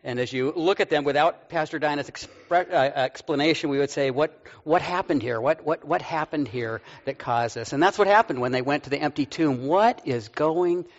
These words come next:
on that the tomb was empty? Reminded me of, of a story that our, uh, friend, comedian Ken Davis tells. We just saw Ken a few weeks ago. We were at a Youth for Christ reunion in Denver. Megan was on Youth for Christ staff. And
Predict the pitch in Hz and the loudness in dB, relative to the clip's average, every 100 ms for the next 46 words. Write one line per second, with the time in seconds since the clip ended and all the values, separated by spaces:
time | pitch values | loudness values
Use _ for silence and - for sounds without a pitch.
0 | - - 131 156 151 98 98 - _ - | -14 -8 -6 -4 -6 -8 -16 -20 _ -20
1 | - - - 120 123 - 147 131 123 120 | -20 -20 -12 -10 -10 -2 0 0 0 -2
2 | 120 117 104 - _ _ _ _ - - | -2 -4 -10 -12 _ _ _ _ -20 -20
3 | - _ _ _ _ _ - 135 143 151 | -20 _ _ _ _ _ -4 2 4 4
4 | 139 131 - - - 135 - 175 160 143 | 4 0 -2 -8 -4 -4 -2 2 6 6
5 | 127 123 123 127 127 - _ _ 156 139 | 4 2 2 2 0 -6 _ _ -10 -8
6 | 131 - 147 135 120 139 143 135 117 - | -4 2 4 4 0 0 2 2 -2 0
7 | 151 131 143 131 - 123 120 139 156 156 | 0 4 4 4 2 0 0 -2 0 0
8 | 139 160 143 127 135 143 - 131 117 123 | 2 0 0 0 0 0 2 4 6 4
9 | 117 120 131 139 - 139 131 - 123 120 | 2 0 -2 -4 2 2 2 0 -4 0
10 | 127 120 113 110 104 131 117 107 117 123 | 0 0 -2 -4 0 0 0 -4 -4 -4
11 | 120 123 120 127 127 - 123 120 - 110 | -4 -4 -2 -2 -4 0 2 2 0 -2
12 | 107 113 | -2 -6